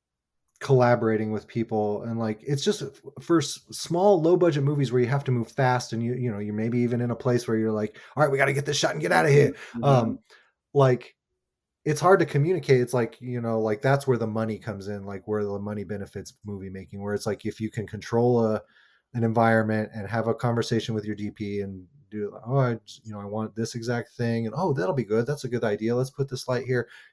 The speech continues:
Speaker 1: Like, that's, like, I've been on a few of the bigger sets back when I was in Albuquerque, and, like, that's the benefit of all that Hollywood money is
Speaker 2: Mm-hmm.
Speaker 1: the, the time and the, like,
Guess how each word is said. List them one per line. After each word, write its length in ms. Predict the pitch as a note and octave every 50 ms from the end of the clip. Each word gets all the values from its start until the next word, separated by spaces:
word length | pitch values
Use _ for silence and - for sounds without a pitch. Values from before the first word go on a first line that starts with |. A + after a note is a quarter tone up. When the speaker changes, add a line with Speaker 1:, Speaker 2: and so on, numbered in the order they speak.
| _ _ _ _ -
Speaker 1:
Like, 260 | A#2+ A2 G2+ - - _ _ _ _ _ _ _ -
that's, 540 | A#2+ A#2+ C3 C3 C3+ - - - - - -
like, 220 | A2 G#2 G2+ -
I've 120 | A2+ A2+ A2+
been 140 | D3 D#3 D3
on 120 | B2+ A2+
a 40 | G#2
few 280 | - - C3 B2 A#2+
of 80 | A2 G2+
the 180 | G#2 G2+ F#2 F2+ _
bigger 240 | - A2+ A2 G#2+ G2+
sets 300 | - - A2+ G2+ - -
back 240 | - G#2 G2 - -
when 80 | G2 F#2+
I 60 | F#2+
was 120 | F#2+ F2+
in 80 | F#2 F#2
Albuquerque, 540 | F#2+ G2 F#2+ F2+ F2 - F#2 E2+ - - F#2
and, 120 | F2 F2+
like, 300 | F2+ F2 F2 - - _ _ _ _ _ - _ _ _ _ _ _ _ _ _ _ -
that's 340 | A2 G#2+ A2 G#2+ - - -
the 100 | G#2 F#2 E2 -
benefit 440 | - A2+ A2 A2 G#2+ - - G2 F#2
of 100 | F#2+ F2+
all 160 | F#2 F#2 F#2
that 180 | F#2 F#2+ E2+ E2+ F2+ - _ -
Hollywood 460 | - A2+ G#2+ G#2 G2+ F#2+ F2 F2+ F2 F#2+
money 340 | G2 F#2 F2+ F2 E2+ E2+ D#2+ F#2+
is 280 | G2 F#2+ - - A2+
Speaker 2:
Mm-hmm. 100 | A2+ A2
Speaker 1:
the, 160 | G#2 G2+ F#2 - _ _ _ _ _ - _ _ -
the 80 | A2+ G#2
time 560 | - - - - A#2 A#2 B2 B2 B2 B2 B2
and 260 | G#2+ G#2+ G#2 G#2 G#2
the, 80 | G2+ G2+
like, 360 | G2 G2 F#2+ F#2+ F#2 -